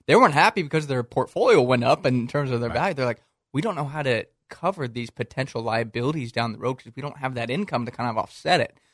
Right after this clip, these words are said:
Speaker 1: So they should actually be a benefactor from rising interest rates as well. Um, but you said there's some questionable numbers there, so I'm not sure if that's enough to kind of offset it and, and make me excited about this company.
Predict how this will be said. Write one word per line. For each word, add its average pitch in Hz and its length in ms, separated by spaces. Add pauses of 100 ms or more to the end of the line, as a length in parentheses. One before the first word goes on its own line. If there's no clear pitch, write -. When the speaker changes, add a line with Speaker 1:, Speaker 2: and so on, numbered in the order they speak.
(160)
Speaker 1:
So 120 220
they 127 340
should - 260
actually - 240
be 123 140
a 117 60
benefactor 110 640
from - 220
rising 117 300
interest 117 320
rates 117 180
as 117 120
well. 123 440 (380)
Um, 113 500
but - 80
you 120 40
said 147 160
there's 139 120
some 113 300
questionable 120 400
numbers 120 380
there, 113 120
so - 140
I'm 110 80
not 127 160
sure 117 400 (400)
if - 140
that's 117 260
enough 113 260
to 107 100
kind 107 220
of - 100 (120)
offset - 460
it 113 200
and, 104 220
and 104 140
make 110 220
me 98 120
excited 98 440
about - 260
this - 120
company. - 440